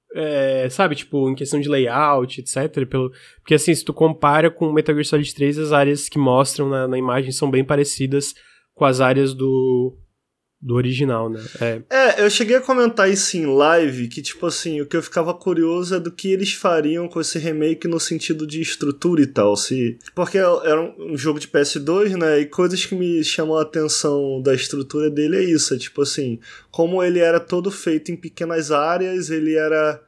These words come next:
Speaker 2: linear, porém relativamente expansivo, né, tipo assim, tu podia ir pela esquerda, pela direita e tal, tal, tal. E eu não sei, eu sinto que, eu sinto que esse design,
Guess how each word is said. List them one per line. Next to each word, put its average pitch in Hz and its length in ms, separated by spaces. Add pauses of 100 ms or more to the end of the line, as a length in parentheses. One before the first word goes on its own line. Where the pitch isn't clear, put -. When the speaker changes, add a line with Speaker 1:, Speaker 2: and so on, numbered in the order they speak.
(120)
Speaker 2:
linear, 185 920
porém 185 260
relativamente 175 720
expansivo, 190 720
né, 151 180
tipo - 220
assim, 135 240
tu - 100
podia 147 280
ir 143 80
pela 151 160
esquerda, 175 580
pela 143 240
direita 180 640
e 147 40
tal, 156 180
tal, 156 100
tal. 196 340 (360)
E 247 1200
eu 240 120
não 311 100
sei, 254 340
eu 214 80
sinto 233 380
que, 240 640
eu 180 120
sinto 208 380
que 226 140
esse 214 260
design, 170 1040